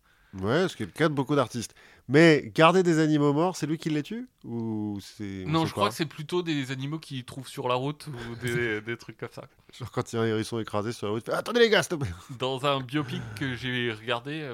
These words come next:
Speaker 2: pour préparer ça, euh, ils me disent qu'il, notamment, il, il hait les chats. <laughs> Et donc, dans sa chambre, il y a un chat pendu. Bon. Et sur scène, il veut être mort. Ce qu'il veut représenter, c'est la mort.
Speaker 1: Mhm.
Speaker 2: En fait, sur scène, lui, il veut être un cadavre.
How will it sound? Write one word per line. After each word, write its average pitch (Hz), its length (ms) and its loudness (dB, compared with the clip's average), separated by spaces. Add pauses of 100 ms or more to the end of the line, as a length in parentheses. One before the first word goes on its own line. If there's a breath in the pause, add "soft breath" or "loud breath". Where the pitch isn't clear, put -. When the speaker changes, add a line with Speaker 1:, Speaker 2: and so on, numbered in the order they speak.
(100)
Speaker 2:
pour 113 260 -12
préparer 120 440 -8
ça, 151 340 -2
euh, 110 320 -6
ils 107 280 -14
me 110 80 -12
disent 123 220 -16
qu'il, 113 200 -18
notamment, 117 420 -10
il, 101 380 -14
il 98 760 -14
hait 123 160 -6
les 107 100 -10
chats. - 300 -12 (340)
<laughs> - 380 -18
Et 110 60 -14
donc, 110 200 -14
dans - 120 -12
sa - 120 -18
chambre, 123 240 -16
il - 40 -14
y - 40 -12
a - 100 -12
un 104 80 -14
chat - 180 -12
pendu. - 360 -16 (120)
Bon. - 100 -18 (1400 loud breath)
Et 147 100 4
sur 147 200 0
scène, 175 420 0 (560)
il 131 120 -4
veut 139 140 0
être 139 120 -4
mort. 101 300 -4 (580)
Ce - 120 -18
qu'il 139 140 -6
veut 147 80 0
représenter, 147 500 -2
c'est 143 120 -2
la 113 120 2
mort. 131 420 -4
Speaker 1:
Mhm. 110 340 -4
Speaker 2:
En 117 60 0
fait, 156 180 0
sur 147 140 -6
scène, 160 280 -2
lui, 156 260 -4
il 131 100 -8
veut 120 180 -4
être - 180 -4
un 110 40 -10
cadavre. 98 460 -6